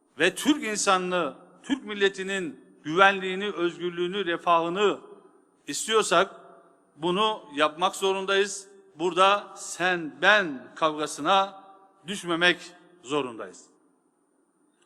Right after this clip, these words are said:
Kıymetli kardeşlerim, bir, yani geçmişte yaşanan olumsuzlukları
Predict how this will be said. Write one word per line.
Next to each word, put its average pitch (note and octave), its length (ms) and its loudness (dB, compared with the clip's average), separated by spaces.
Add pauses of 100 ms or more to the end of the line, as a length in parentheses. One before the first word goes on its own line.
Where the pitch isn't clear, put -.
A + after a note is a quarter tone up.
(760)
Kıymetli C4 640 4 (840)
kardeşlerim, F#3+ 680 6 (1400)
bir, B3+ 440 4 (600)
yani G3+ 480 6 (720)
geçmişte F#3+ 500 0
yaşanan G#3+ 500 4
olumsuzlukları F#3 960 0